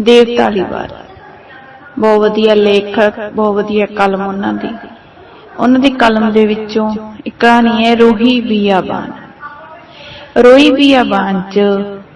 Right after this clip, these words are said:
ਲੱਖੂ ਆਪਣੇ ਬਾਪ ਨਾਲ ਬੱਕਰੀਆਂ ਚਰਾ ਰਿਹਾ ਸੀ। ਬਾਰਾਂ ਕੁ ਸਾਲ ਉਮਰ, ਗਲ ਫਟਿਆ ਪੁਰਾਣਾ ਕੁੜਤਾ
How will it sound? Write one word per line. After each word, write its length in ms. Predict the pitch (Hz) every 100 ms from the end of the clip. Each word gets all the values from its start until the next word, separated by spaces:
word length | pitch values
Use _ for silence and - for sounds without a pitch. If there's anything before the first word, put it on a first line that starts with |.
| - - - -
ਲੱਖੂ 520 | 226 226 220 - 269
ਆਪਣੇ 320 | 285 277 220 214
ਬਾਪ 340 | 190 185 190
ਨਾਲ 480 | 185 185 185 190 185 196 -
ਬੱਕਰੀਆਂ 680 | 202 196 202 220 233 240
ਚਰਾ 320 | 233 214 165 165
ਰਿਹਾ 240 | 180 185
ਸੀ। 520 | 180 180 - 208 202 - - - - - - -
ਬਾਰਾਂ 300 | 220 226 254
ਕੁ 160 | 233 285
ਸਾਲ 420 | 277 262 247 240
ਉਮਰ, 560 | 240 214 202 208 202 185 - - 208
ਗਲ 180 | 196 190
ਫਟਿਆ 400 | 196 202 196 208
ਪੁਰਾਣਾ 380 | 196 208 208 202
ਕੁੜਤਾ 560 | 202 196 - 196 285